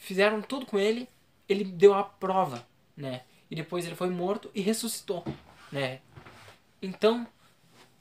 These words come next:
o que que isso fica na mensagem? É que você tem que praticar, não basta você falar, falar sobre a paciência, falar, falar, né? Jesus aí o provou, ele veio, ele pregou e depois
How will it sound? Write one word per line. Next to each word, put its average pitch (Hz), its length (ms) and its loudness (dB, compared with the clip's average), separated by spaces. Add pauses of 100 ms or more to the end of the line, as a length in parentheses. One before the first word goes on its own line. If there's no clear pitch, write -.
(280)
o - 80 -12
que 240 140 -4
que 240 140 -4
isso 226 160 -4
fica 208 160 -2
na 185 80 -2
mensagem? 151 540 -6 (420)
É 156 100 0
que 196 380 -8 (1500)
você 185 200 -6
tem 233 200 -2
que - 80 -8
praticar, 202 580 -2
não 165 140 -6
basta 240 320 0
você 196 220 -4
falar, 180 680 -4 (300)
falar 180 380 0
sobre 156 340 -4
a 147 40 0
paciência, 175 640 -6
falar, 170 460 -4
falar, 151 400 -8 (360)
né? 135 220 -6 (140)
Jesus 226 400 -4
aí 254 160 0
o 226 80 -4
provou, 214 500 -2
ele 185 160 -4
veio, 214 360 -2 (380)
ele 175 100 -4
pregou 202 540 6
e 269 80 0
depois 254 500 0